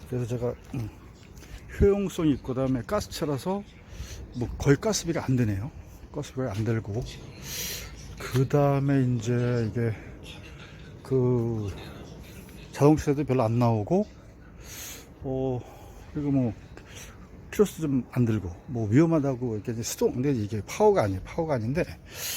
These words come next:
생각보다 이 차는 손을 봤는지 어쨌는지,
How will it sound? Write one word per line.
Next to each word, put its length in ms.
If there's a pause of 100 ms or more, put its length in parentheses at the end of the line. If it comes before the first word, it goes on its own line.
(200)
생각보다 400
이 100
차는 480 (520)
손을 300
봤는지 380
어쨌는지, 640